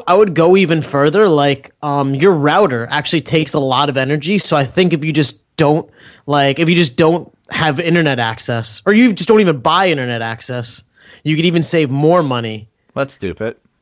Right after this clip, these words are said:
Speaker 1: And then
Speaker 2: And
Speaker 1: if
Speaker 2: you
Speaker 1: you don't
Speaker 2: can't
Speaker 1: have
Speaker 2: listen to the
Speaker 1: Wi-Fi,
Speaker 2: podcast.
Speaker 1: you could save money.
Speaker 2: No.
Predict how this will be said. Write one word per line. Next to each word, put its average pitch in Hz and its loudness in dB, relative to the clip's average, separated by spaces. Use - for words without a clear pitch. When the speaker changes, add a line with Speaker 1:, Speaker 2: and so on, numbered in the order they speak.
Speaker 1:
And 196 0
then 185 4
Speaker 2:
And 190 2
Speaker 1:
if 156 -2
Speaker 2:
you - -4
Speaker 1:
you 196 0
don't 190 2
Speaker 2:
can't 185 2
Speaker 1:
have 175 2
Speaker 2:
listen 151 -4
to 160 2
the 151 4
Speaker 1:
Wi-Fi, 185 2
Speaker 2:
podcast. 196 0
Speaker 1:
you 196 -2
could 202 -2
save 196 0
money. 185 -2
Speaker 2:
No. 107 -2